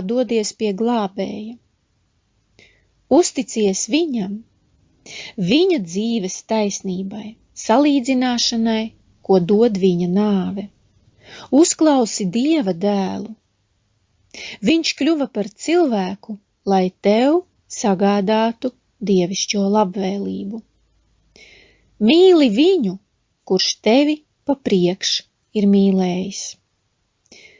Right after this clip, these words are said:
Tā runāja šis žēlastības vēstnesis.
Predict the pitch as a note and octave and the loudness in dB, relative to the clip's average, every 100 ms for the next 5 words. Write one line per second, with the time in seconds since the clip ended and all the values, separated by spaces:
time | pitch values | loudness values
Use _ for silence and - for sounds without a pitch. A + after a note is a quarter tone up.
0 | _ _ _ _ _ _ _ _ - C4 | _ _ _ _ _ _ _ _ 0 2
1 | E4+ E4+ E4 D#4+ C4+ B3 A#3 A3 _ - | 4 4 2 0 -2 -2 -2 -6 _ -6
2 | - A3 - - G3+ A3+ C#4+ A3 F3 - | -2 -2 -4 -4 0 4 4 2 0 -2
3 | F#3 F3 F#3 - G3+ F#3+ F#3 - G3 - | -4 -4 -4 -2 0 0 -2 -8 -12 -10
4 | G#3 | -14